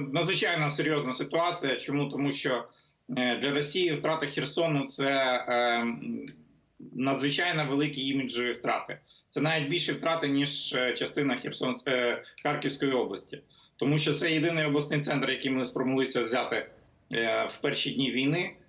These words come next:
Е, для них це знакове місто. Ви бачите, вони навіть повивозили там пам'ятники, якісь кістки. І це, е, втрата його, е, ну, серйозний такий удар по їхньому лідеру.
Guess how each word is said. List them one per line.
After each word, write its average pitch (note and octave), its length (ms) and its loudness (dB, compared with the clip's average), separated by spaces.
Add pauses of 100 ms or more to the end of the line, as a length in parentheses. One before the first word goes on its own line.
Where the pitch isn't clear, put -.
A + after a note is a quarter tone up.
(300)
Е, A#2+ 240 2
для C#3+ 160 0
них D3+ 300 2
це C3+ 360 2
знакове C3+ 480 0
місто. C#3+ 520 0
Ви C3 120 0
бачите, C#3 360 -2
вони A#2+ 160 0
навіть B2 300 0
повивозили C3 540 2
там A#2+ 220 -2
пам'ятники, B2 680 -2 (380)
якісь C3+ 360 -2
кістки. - 540 -4 (340)
І C#3 340 4
це, D3 540 0
е, C3 280 2
втрата D3+ 400 0
його, C#3+ 680 2
е, B2 240 0 (320)
ну, C#3 280 0
серйозний C#3 520 0
такий B2 220 -4
удар B2+ 440 0 (480)
по C3 280 2 (120)
їхньому C#3 540 2
лідеру. A#2 340 -2